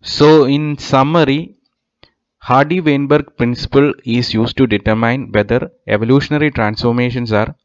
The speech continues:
occurring in a population based on allelic frequencies. When a population is in Hardy-Weinberg equilibrium, the net evolutionary change will be zero.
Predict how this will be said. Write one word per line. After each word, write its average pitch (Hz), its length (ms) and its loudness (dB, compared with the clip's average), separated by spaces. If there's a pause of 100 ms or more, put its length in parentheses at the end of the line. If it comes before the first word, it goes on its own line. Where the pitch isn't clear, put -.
occurring 120 520 -2
in 107 200 -6
a 110 80 -2
population 107 680 -2 (320)
based 107 320 -2
on 147 160 0 (220)
allelic 110 460 -4
frequencies. 95 720 -6 (1120)
When 160 360 0
a 151 140 0
population 151 600 0
is 135 200 -2
in 131 140 -2
Hardy-Weinberg 120 880 -2
equilibrium, 110 600 -2 (240)
the 113 100 -2
net 113 280 -2 (140)
evolutionary 110 580 -2
change 107 360 -8
will 98 120 -6
be 131 260 -8 (240)
zero. 104 380 -4